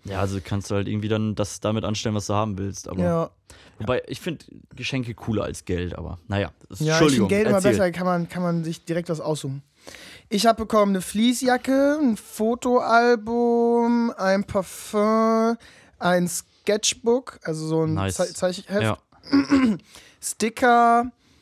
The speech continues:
Speaker 2: äh, hab ich jetzt ein bisschen Geld. Ich glaub, das war's, wenn ich jetzt nicht so was vergessen hab gerade.
Speaker 1: Ja, aber das ist ja eine gute Ausbeute, würde ich sagen.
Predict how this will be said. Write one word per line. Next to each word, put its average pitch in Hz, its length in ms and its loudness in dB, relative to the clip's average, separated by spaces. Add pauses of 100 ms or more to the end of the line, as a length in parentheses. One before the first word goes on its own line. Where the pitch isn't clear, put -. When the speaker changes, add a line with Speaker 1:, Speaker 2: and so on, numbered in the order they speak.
(1080)
Speaker 2:
äh, - 100 -18
hab 180 380 -8
ich 185 120 -8
jetzt - 380 -8
ein 165 140 -4
bisschen 196 320 -2
Geld. 247 600 4 (1600)
Ich - 180 -16 (140)
glaub, 175 1040 2 (840)
das - 600 0
war's, 175 640 2
wenn 147 120 0
ich 139 80 -4
jetzt 143 200 -4
nicht 147 140 -4
so 139 240 -6
was 127 160 -8
vergessen 127 440 -8
hab 120 140 -10
gerade. 113 420 -10 (160)
Speaker 1:
Ja, 160 140 -4
aber 95 220 0
das 92 140 -2
ist 104 140 -10
ja 120 160 4
eine 104 140 -2
gute 107 200 -4
Ausbeute, 120 520 2
würde 98 160 -2
ich 95 80 -2
sagen. 95 340 -2